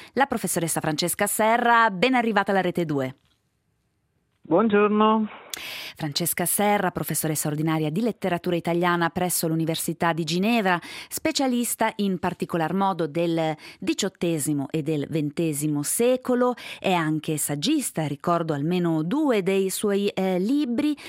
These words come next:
Speaker 1: Le brave ragazze non leggono romanzi, uscito per Bollati Boringhieri nel duemilaundici,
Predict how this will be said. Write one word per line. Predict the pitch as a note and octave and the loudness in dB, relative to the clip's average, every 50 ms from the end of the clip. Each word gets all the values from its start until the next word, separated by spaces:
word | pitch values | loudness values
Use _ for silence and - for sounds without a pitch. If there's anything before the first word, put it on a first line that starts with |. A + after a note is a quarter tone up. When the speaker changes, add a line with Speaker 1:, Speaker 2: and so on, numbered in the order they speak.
| - - - | -16 -14 -6
Speaker 1:
Le | - F3 F3+ E3 | -2 -2 0 2
brave | F3+ F#3 F3+ E3+ E3+ | 2 2 2 4 2
ragazze | E3 F3 F3+ F#3+ F#3 F3+ - - - F3 - - | 2 2 2 2 2 2 0 -2 -4 -4 -2 -2
non | F3+ F#3 F#3 F3+ F3+ | -2 0 2 2 2
leggono | F3+ F3+ F3+ E3+ D#3 D3+ F3 E3 E3 D#3+ - | 2 2 2 0 0 0 0 0 0 0 0
romanzi, | - - G3 G3 G3 G3 G3 G3 G3+ G#3+ A3 A3 G3 G3 A3+ A#3+ A3 | 0 0 0 2 2 4 4 4 4 2 2 0 0 0 0 0 0
uscito | E3 D3 - - D#3 - D3+ | 0 0 -2 -4 -4 -4 -4
per | - - D3+ D3 C#3+ | -2 -2 -2 -2 -2
Bollati | C#3 C#3+ C#3+ D3 D3 D3 - F3+ | -2 -2 -2 -2 -2 -2 -4 -4
Boringhieri | D3 D3 C#3 C#3+ D3 D#3 F3+ F3+ E3 D3 | -4 -2 -2 -2 0 0 0 0 0 0
nel | D3 E3+ A#3 A#3+ | 0 0 0 0
duemilaundici, | G#3 A3+ G3+ F#3+ F3+ F3+ E3+ F3 F#3+ G#3+ G#3+ A3 A3 A#3 A#3 - B3+ C#4 | 0 0 0 2 2 2 2 2 2 2 2 0 0 0 -2 -2 -2 -2